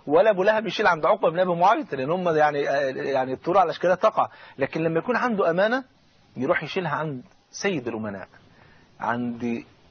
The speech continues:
سيد ولد آدم صلى الله عليه وسلم. ولذلك النبي عليه الصلاة والسلام خلى علي بن أبي طالب في ليلة الهجرة ينام مكانه. ليه؟ عشان أمانات الناس تردها لهم. يا علي، "يا فلان، دي الأمانة بتاعتك اللي انت شايلها عند النبي، اتفضل أمانتك،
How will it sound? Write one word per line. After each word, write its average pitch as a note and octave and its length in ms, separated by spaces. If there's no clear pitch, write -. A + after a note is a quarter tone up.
سيد F3 440
ولد B2+ 280
آدم A2+ 320
صلى E3+ 200
الله B2+ 120
عليه A2+ 100
وسلم. A2+ 240
ولذلك B2 360
النبي G3+ 100
عليه G3 100
الصلاة G3+ 200
والسلام - 20
خلى F3+ 280
علي D3+ 220
بن D3 80
أبي C3+ 140
طالب F3 260
في - 140
ليلة F3 220
الهجرة D#3 380
ينام F3+ 280
مكانه. D#3+ 260
ليه؟ E3 160
عشان D#3 340
أمانات F3+ 520
الناس F#3+ 420
تردها D#3+ 480
لهم. G#3 220
يا D#3 60
علي، D3 400
"يا C#3+ 120
فلان، F3+ 500
دي D3 80
الأمانة C#3+ 480
بتاعتك D3 400
اللي C3+ 120
انت C3 140
شايلها D3+ 260
عند B2 140
النبي، F3+ 360
اتفضل C#3 460
أمانتك، C#3 400